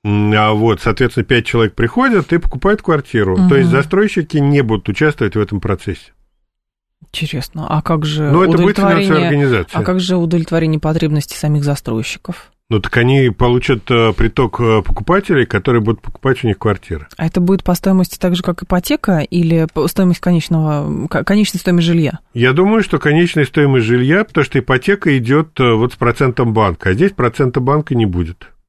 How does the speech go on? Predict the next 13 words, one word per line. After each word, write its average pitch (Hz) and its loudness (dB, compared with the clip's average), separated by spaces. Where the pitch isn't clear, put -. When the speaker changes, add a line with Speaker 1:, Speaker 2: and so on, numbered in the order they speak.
Speaker 2:
Ага, 139 -6
интересно. 185 -2
Семь 226 0
три 240 0
семь 226 2
три 220 0
девять 196 0
четыре 226 -2
восемь, 233 0
давайте 180 0
вас 196 0
послушаем. 214 -2
Алло. 202 0